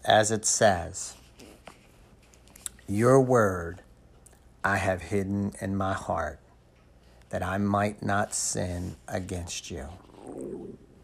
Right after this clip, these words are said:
In verse eleven, "I have hidden your word in my heart, that I might not sin against you." Hiding the word of God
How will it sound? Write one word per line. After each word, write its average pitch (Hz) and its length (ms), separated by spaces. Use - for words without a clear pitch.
In 92 220
verse 87 260
eleven, 87 380
"I 87 160
have 90 160
hidden 107 500
your 110 200
word 104 260
in 107 100
my 110 180
heart, 87 420
that 92 100
I 87 80
might 87 300
not 87 240
sin 87 500
against 87 640
you." 82 280
Hiding 139 680
the 135 80
word 120 300
of 117 140
God 90 460